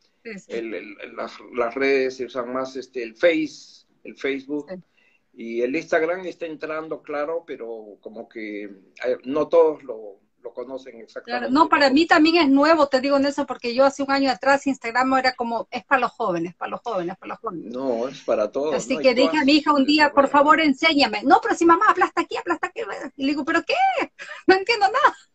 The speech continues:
Speaker 2: Sí,
Speaker 1: Hasta que ya
Speaker 2: mira.
Speaker 1: dije, "No, me lanzo". Y me fui
Speaker 2: Sí,
Speaker 1: con todo.
Speaker 2: sí, mira, dos amigos, uno de Uruguay y otro de Guatemala, me dicen,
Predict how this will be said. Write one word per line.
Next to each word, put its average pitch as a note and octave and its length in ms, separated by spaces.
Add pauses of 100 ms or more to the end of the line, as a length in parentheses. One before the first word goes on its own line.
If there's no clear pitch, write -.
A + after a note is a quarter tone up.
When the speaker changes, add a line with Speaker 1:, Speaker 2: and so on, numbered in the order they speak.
(760)
Speaker 2:
Sí, F4 480
Speaker 1:
Hasta D4+ 360
que C4+ 220
ya C#4 120
Speaker 2:
mira. C#4+ 40
Speaker 1:
dije, C#4+ 240
"No, C4+ 300
me C4 180
lanzo". A#3 480 (360)
Y B3+ 200
me A3 220
fui D4 260
Speaker 2:
Sí, G#3 220
Speaker 1:
con G#3+ 200
todo. G3+ 300 (240)
Speaker 2:
sí, - 420
mira, B2+ 400
dos D#3 300
amigos, D#3 460
uno D#3 240
de C#3 80
Uruguay C3 380
y C#3+ 40
otro C#3 240
de A#2+ 80
Guatemala, B2 560
me B2 140
dicen, C#3 360